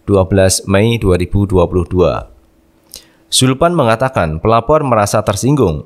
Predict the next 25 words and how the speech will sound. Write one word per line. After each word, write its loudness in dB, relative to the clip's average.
atas -2
postingan 0
Ruhut 0
di 0
akun -2
Twitternya. 0
Postingan 0
meme 2
Anies 0
berpakaian -2
adat -2
suku -2
Dani 2
di -2
akun -4
Twitter 0
Ruhut 0
itu 0
dinilai 0
rasialis. -2
Atas -2
kejadian 0
tersebut, -2
korban -2
telah -2